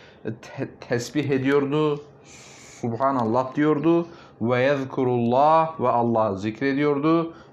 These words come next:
Ve yeşkuruhu, ve ona şükrediyordu. Ve yekra'u suretel feth, Fetih suresini okuyordu. Fetih suresini okuyordu. Evet.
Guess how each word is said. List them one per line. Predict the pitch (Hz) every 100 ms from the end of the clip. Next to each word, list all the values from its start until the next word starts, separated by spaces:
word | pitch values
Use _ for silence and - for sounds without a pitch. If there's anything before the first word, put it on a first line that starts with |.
| -
Ve | 117
yeşkuruhu, | 117 117 - 131 131 156 151 160 170 170 -
ve | 123 123
ona | 120 123 131
şükrediyordu. | 120 127 120 151 156 165 165 156 175 170 - - - 117
Ve | 123
yekra'u | 123 147 - - 117 113 113 117
suretel | - 139 131 120 113 156 160 156
feth, | 147 147 - - - - - -
Fetih | 117 - 143 - - - - - - - - - - -
suresini | 147 127 - 151
okuyordu. | 139 117 110 98 95 101 101 - -
Fetih | 113 107 120 107
suresini | 110 104 98 117 131 131 -
okuyordu. | 107 - 104 135 - -
Evet. | - -